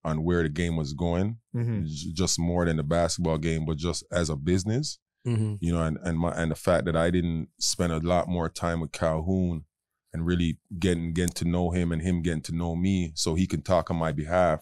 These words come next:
Speaker 2: Right.
Speaker 1: I think that kinda, that kinda stopped, or it kinda reason why my, my, my number, with my draft number was raised a little bit higher, right?
Speaker 2: Mm.
Speaker 3: Okay. So do you, is there any regrets in
Speaker 1: Nah,
Speaker 3: regards
Speaker 1: no
Speaker 3: to
Speaker 1: regrets.
Speaker 3: talking,
Speaker 1: No regrets.
Speaker 3: building that rapport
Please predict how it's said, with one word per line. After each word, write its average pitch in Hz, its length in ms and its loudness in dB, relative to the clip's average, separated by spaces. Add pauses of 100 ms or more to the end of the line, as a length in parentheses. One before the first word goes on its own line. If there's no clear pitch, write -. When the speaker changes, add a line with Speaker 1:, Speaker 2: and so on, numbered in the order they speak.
Speaker 2:
Right. 85 160 2
Speaker 1:
I 95 40 2
think 80 200 0
that 82 280 0
kinda, 80 360 -4 (800)
that 85 220 2
kinda 80 200 2
stopped, 82 580 2
or 78 240 0
it 82 120 -2
kinda 80 380 0 (600)
reason 87 400 2
why 85 220 4
my, 80 220 2
my, 76 340 -2
my 78 180 -2
number, 80 260 -2
with 78 120 -2
my 76 120 -2
draft 82 300 0
number 78 160 -2
was 73 220 -4
raised 80 260 0
a 82 60 -6
little 76 120 -4
bit 73 160 -4
higher, 76 360 -4
right? 82 200 -4 (220)
Speaker 2:
Mm. 117 200 -2
Speaker 3:
Okay. 113 280 2 (480)
So 127 160 2
do 120 100 4
you, 135 160 6
is 127 140 6
there 120 120 6
any 117 140 4
regrets 113 680 0
in - 80 0
Speaker 1:
Nah, 85 180 4
Speaker 3:
regards 117 300 6
Speaker 1:
no 90 40 6
Speaker 3:
to 107 60 4
Speaker 1:
regrets. 80 100 2 (240)
Speaker 3:
talking, 113 180 2 (120)
Speaker 1:
No 101 180 2
regrets. 80 460 0
Speaker 3:
building 123 240 6
that 117 160 2
rapport 120 500 2